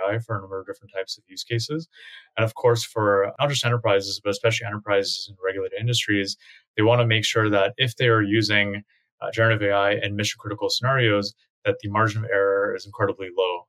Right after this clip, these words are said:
And so, of course, being able to not just measure performance, but also be able to really understand where some of these potential mistakes are happening is incredibly important. And that's exactly the types of things that we focus on at Patronus A I, where we help companies be able to catch things like hallucinations,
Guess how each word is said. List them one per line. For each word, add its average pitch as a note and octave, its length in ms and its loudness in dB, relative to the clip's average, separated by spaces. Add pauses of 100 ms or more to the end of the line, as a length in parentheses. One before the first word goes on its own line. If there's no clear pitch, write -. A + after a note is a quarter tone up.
(180)
And G2 140 -12
so, G#2 140 -2
of G2 80 -6
course, A2+ 300 0
being A2+ 180 -2
able G#2+ 240 -4 (100)
to G2+ 360 -4 (160)
not A#2 200 2
just - 340 -2
measure A2 560 2
performance, A2+ 500 -6
but A2 100 -4
also G#2 240 0
be G#2 120 -6
able G2+ 220 -4 (100)
to - 100 0
really G#2+ 180 4
understand G2+ 600 0
where G#2 380 2
some - 180 -2
of - 20 0
these G#2 120 -2
potential G2+ 400 -8
mistakes F#2+ 360 -4
are - 80 -12
happening A2+ 460 -2
is G#2 160 -6
incredibly F#2+ 380 -4
important. A#2 440 -2 (500)
And G2 120 -2
that's G#2+ 180 0
exactly A2 420 0
the G#2 60 -4
types G2+ 220 -4
of G#2 100 -14
things G2+ 160 -6
that G2 140 0
we G2 120 -2
focus - 400 0
on F#2+ 140 -8 (120)
at F#2 140 -12
Patronus F#2+ 440 -6
A F#2 100 0
I, G2 180 -2 (440)
where G#2 360 4
we G#2 220 2
help A2+ 240 0
companies A2 360 -4
be G2+ 100 -2
able G2 120 -6
to - 80 -8
catch A2+ 340 0
things G2+ 360 -2
like F#2 200 -2
hallucinations, B2 800 -2